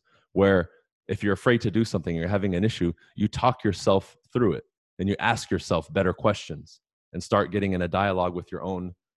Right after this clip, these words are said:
mind to get to the root of something. You see, most people don't even know anything about themselves 'cause they don't have those intimate conversations with themselves.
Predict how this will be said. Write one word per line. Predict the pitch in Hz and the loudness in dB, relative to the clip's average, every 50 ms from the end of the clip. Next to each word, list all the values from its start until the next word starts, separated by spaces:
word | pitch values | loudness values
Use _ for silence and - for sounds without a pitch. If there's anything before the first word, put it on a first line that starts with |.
| _ _ _ _ | _ _ _ _
mind | - 92 95 101 92 85 76 - - - _ _ _ _ _ _ _ _ _ _ - | -2 0 0 0 0 -2 -6 -10 -16 -20 _ _ _ _ _ _ _ _ _ _ -4
to | - 104 | -2 0
get | 92 101 - | 0 0 0
to | - 104 | 2 2
the | 95 90 | 2 4
root | 95 104 101 | 6 6 6
of | 95 85 | 4 4
something. | - - 87 78 76 73 71 76 80 - _ _ _ _ _ | 0 -4 -4 -4 -4 -8 -8 -10 -10 -14 _ _ _ _ _
You | - 87 | -12 -8
see, | - - 110 101 | -4 -2 0 2
most | 98 107 123 - - | 4 2 2 2 0
people | - 131 131 127 107 87 85 85 - _ _ _ _ _ _ _ _ _ _ _ _ _ _ _ _ _ _ _ _ _ - | 0 0 2 2 2 0 0 -2 -4 _ _ _ _ _ _ _ _ _ _ _ _ _ _ _ _ _ _ _ _ _ -2
don't | - 113 117 123 | 2 4 4 4
even | 123 110 113 107 104 95 85 - - _ _ - | 4 4 2 2 0 -2 -4 -8 -12 _ _ -2
know | 92 101 110 113 | 2 4 4 4
anything | - - 117 117 117 110 - 120 104 | 4 2 2 0 0 0 0 -2 -2
about | 92 82 101 110 117 - | 0 2 2 0 0 0
themselves | - 82 80 - - 78 - - - - - - _ _ _ _ _ _ _ _ _ _ _ _ _ _ _ _ _ _ _ | -6 -10 -10 -10 -12 -12 -12 -12 -14 -16 -20 -20 _ _ _ _ _ _ _ _ _ _ _ _ _ _ _ _ _ _ _
'cause | - 123 110 | 2 2 4
they | 104 | 4
don't | 110 113 107 | 4 4 4
have | 120 120 117 | 2 2 2
those | 113 107 98 | 2 0 -2
intimate | - 104 113 - 117 107 98 - | -2 -6 -6 -4 -4 -6 -6 -4
conversations | - 104 101 95 90 - 110 104 - - 98 - - | -4 -4 -4 -4 -4 -4 -4 -4 -2 -4 -4 -4 -4
with | 87 - | -8 -6
themselves. | - 85 80 - 127 104 - - - - | -6 -8 -6 -4 -4 -4 -6 -8 -16 -20